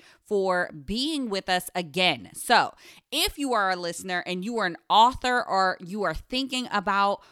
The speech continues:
writing a book or have some type of body of work, a message that you want to get out into the sh-,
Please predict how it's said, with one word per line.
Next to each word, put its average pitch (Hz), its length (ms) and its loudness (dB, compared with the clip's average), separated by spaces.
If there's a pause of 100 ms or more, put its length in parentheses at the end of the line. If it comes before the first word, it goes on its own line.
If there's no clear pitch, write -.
(100)
writing 208 640 0
a 180 160 -6
book 196 540 -2
or 170 380 0
have 214 340 -2
some 220 240 -8
type 196 240 -10
of 165 160 -8
body 190 340 0
of 170 140 -10
work, 170 340 -4
a 156 80 -4
message 180 640 -2
that 180 260 -2
you 208 80 -8
want 180 260 -2
to 185 120 -10
get 165 260 -4
out 175 180 0
into 180 260 -10
the 160 100 -10
sh-, - 120 -12